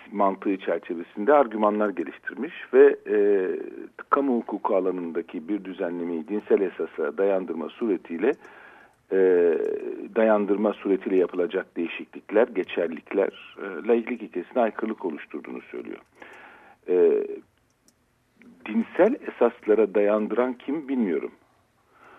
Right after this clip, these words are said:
E, yök, e, başkanının genelgesinde veyahut, e, genel olarak,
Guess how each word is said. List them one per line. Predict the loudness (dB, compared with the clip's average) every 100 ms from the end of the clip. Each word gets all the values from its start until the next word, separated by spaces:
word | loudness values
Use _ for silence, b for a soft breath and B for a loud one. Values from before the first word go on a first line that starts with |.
| B B -4
E, | 0 0 0 -2 -2 -4 -4 -8 -10 -10 -10 -12 -16 _ _ _ -18
yök, | -6 2 2 2 -10 B B B B B B B
e, | -2 2 2 0 -2 -4 -6 -8 -10 -2
başkanının | -2 -2 -4 -4 -4 -2
genelgesinde | -2 -2 -4 -6 -10 -8 -2 2 4
veyahut, | 4 2 0 -2 -8 -14 -18 -8
e, | -4 0 -2 -2 0
genel | 0 2 2
olarak, | 2 0 -4 -8